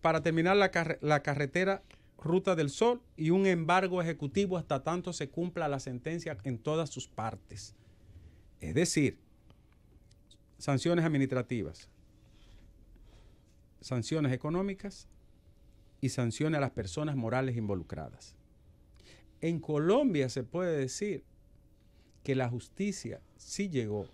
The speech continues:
a Odebrecht. Y algo más, la acción popular,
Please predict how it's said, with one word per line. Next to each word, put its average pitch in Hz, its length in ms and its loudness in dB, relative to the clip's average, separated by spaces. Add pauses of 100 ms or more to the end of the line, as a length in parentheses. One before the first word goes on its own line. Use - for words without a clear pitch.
(460)
a 123 80 -2
Odebrecht. 98 500 -4 (1040)
Y 143 120 4
algo 151 260 2
más, 165 400 -2 (640)
la 160 200 4
acción 226 540 2
popular, 226 580 4